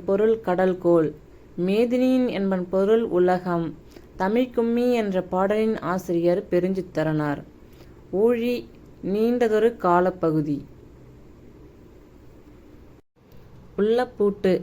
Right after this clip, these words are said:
அறிய விரும்பாமை. பெருஞ்சித்திரனாரின் இயற்பெயர் மாணிக்கம். பெருஞ்சித்திரனாரின் சிறப்பு பெயர் பாவலரேறு. பெருஞ்சித்திரனார் எழுதிய நூல் கனிச்சாறு, கொய்யாக்கனி,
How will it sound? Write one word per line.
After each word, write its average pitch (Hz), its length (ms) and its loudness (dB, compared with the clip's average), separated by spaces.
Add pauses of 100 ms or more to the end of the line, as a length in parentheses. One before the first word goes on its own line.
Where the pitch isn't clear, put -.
(120)
அறிய 190 380 0
விரும்பாமை. 175 600 0 (460)
பெருஞ்சித்திரனாரின் 220 960 -2 (100)
இயற்பெயர் 196 720 -2 (100)
மாணிக்கம். 165 540 -4 (540)
பெருஞ்சித்திரனாரின் 208 1080 0
சிறப்பு 220 500 -4
பெயர் 196 440 -2
பாவலரேறு. 185 760 2 (840)
பெருஞ்சித்திரனார் 208 1040 -2
எழுதிய 190 580 -2
நூல் 208 320 0 (400)
கனிச்சாறு, 202 720 -2 (440)
கொய்யாக்கனி, 190 760 0